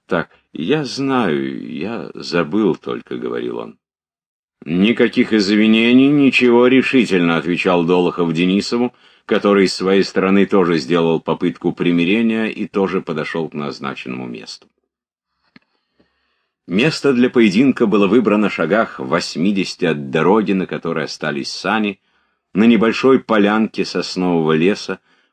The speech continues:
покрытой истаявшим от стоявших последние дни оттепелей снегом. Противники стояли шагах в сорока друг от друга у краёв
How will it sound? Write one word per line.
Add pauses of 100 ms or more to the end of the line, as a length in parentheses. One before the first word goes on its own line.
покрытой
истаявшим (100)
от
стоявших
последние
дни
оттепелей
снегом. (880)
Противники
стояли
шагах
в
сорока
друг
от
друга
у
краёв